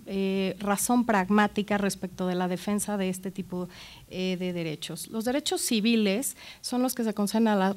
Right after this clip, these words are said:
a la persona, eh, solamente por el hecho de ser persona, de pertenecer al género humano,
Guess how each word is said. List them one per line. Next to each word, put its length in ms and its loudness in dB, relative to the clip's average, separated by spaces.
a 100 2
la 140 4
persona, 840 4
eh, 380 0
solamente 720 2
por 220 0
el 120 2
hecho 200 -2
de 40 -4
ser 140 -4
persona, 460 0
de 80 0
pertenecer 640 -2
al 100 -2
género 320 0
humano, 420 2